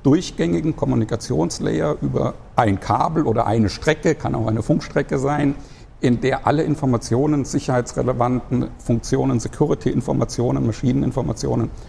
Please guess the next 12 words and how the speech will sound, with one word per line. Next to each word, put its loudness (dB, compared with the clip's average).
abgebildet 0
sind. -4
Und 6
das 4
ist -2
für -2
uns 2
eigentlich -4
die -4
Standardisierungsschnittstelle 0
zur -2
Außenwelt. 0